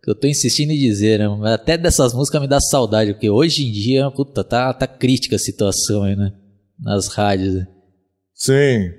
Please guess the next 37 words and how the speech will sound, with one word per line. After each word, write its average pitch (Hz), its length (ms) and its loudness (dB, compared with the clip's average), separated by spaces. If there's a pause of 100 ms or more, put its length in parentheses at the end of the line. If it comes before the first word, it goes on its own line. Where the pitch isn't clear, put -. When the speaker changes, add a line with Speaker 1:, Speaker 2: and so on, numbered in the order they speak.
Speaker 2:
tá 95 80 -10
ali. 117 600 -6 (680)
Speaker 1:
Bom, - 100 -2
aí 143 280 4
tem 381 140 0
uma 170 160 0
lista 147 260 2
enorme 110 560 2
aqui, 156 240 -4
mas 123 240 -4
acho 156 160 -4
que - 80 -2
os 113 180 0
mais 135 260 -2
relevantes, 117 880 0
pelo 101 220 -2
menos 139 200 -4
os 120 120 -4
que - 80 -4
eu 104 80 2
lembro 107 320 0
aqui, 98 160 -4
acho 117 140 -4
que 110 60 -4
eu 101 40 -2
já 101 80 0
citei 101 360 -2
tudo. 123 340 0
Então 101 220 -2
agora 185 260 2
já 180 60 4
vou 165 120 4
passar 123 360 2
a 92 380 2 (120)
palavra 107 340 2
pro 101 160 2
Vini 131 460 -2